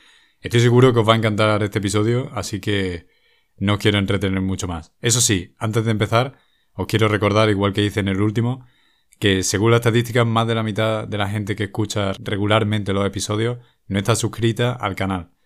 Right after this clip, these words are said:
Así que, por favor, suscribiros, que me hacéis un gran favor,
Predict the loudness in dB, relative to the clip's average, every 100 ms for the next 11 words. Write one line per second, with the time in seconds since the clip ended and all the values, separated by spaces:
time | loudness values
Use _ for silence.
0 | _ -10 -4 0 0 0 0 2 2 0
1 | -10 _ _ 0 2 4 4 4 2 0
2 | 2 0 2 0 0 0 -2 -2